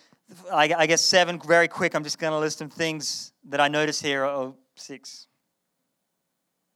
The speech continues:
five, <laughs> um, i-, i-, that you can see in this, and I'm not gonna have time to break it down, but, uh, when we're praying in these moments of fear and being afraid,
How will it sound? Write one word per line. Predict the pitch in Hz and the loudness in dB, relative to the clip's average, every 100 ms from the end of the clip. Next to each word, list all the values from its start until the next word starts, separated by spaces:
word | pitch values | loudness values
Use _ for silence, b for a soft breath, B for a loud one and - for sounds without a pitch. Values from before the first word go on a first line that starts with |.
| _ _ | _ _
five, | 135 117 113 - | -4 -2 -4 -10
<laughs> | - - | -10 -4
um, | 185 - b b b b b b _ _ _ | -4 -6 b b b b b b _ _ _
i-, | 165 160 185 | 0 2 2
i-, | |
that | 165 175 | 2 2
you | 185 | 0
can | 208 | -4
see | - - 185 | 0 2 2
in | 175 | 0
this, | 160 156 160 | 0 -2 -2
and | 156 151 | -2 -4
I'm | |
not | 156 156 | -4 -2
gonna | 156 | -2
have | 147 | -2
time | 147 160 147 | 2 2 2
to | |
break | 143 147 | 0 -2
it | 151 | -4
down, | 143 143 135 | -2 2 2
but, | 131 143 143 _ | 0 -2 -4 _
uh, | - 143 - - | -20 -20 -20 -18
when | 160 160 | -10 -8
we're | 156 | -8
praying | - 170 160 156 | -2 2 2 0
in | 165 160 | -4 -2
these | 160 147 | -2 -2
moments | 156 156 156 - | -4 -4 -8 -10
of | 139 | -14
fear | - 165 156 156 | -10 -2 2 2
and | 165 | 0
being | 147 147 | -4 -4
afraid, | 139 - 143 135 | -4 0 2 2